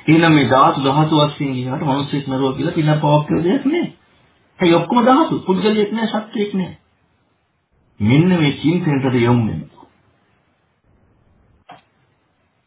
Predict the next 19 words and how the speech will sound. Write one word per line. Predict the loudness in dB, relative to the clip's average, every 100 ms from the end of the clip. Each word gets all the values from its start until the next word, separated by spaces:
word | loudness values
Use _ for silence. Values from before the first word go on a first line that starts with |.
| _ _ -20 -20 _ -4
අපි | 0 2
මේ | 4 4 2 -2 -6 -12 _ -12
හිතේ | -2 -2 2 4 6
මානසික | 6 4 2 2 -2
සංකල්පයක් | -2 0 0 2 2 2 0 -2
එක්ක | -4
බව | -2 -2
හම්බෙන්නේ. | -2 -4 -4 -6 -10 -14 _ _ _ _ _ _ _ _ _ _ _ _ _
අපි | -2 2
හිතන | 2 2 -2
ඔක්කොම | 0 2
මානසික | 4 2 0 -6
සංකල්පය | -6 -4 -4 -4 -2
දෘෂ්ටියකට | -2 -2 -6 -2 -2
ගිහිල්ලා. | -2 -2 -4 -4 -10 _
අන්න | 0 2 2 -2 -6 _
අකුසලයේ | -2 2 2 2 2 -2 -6 -18 _
මිච්ඡා | -2 -2 0 2 2 2
දිට්ඨිය. | 0 -4 -6 -6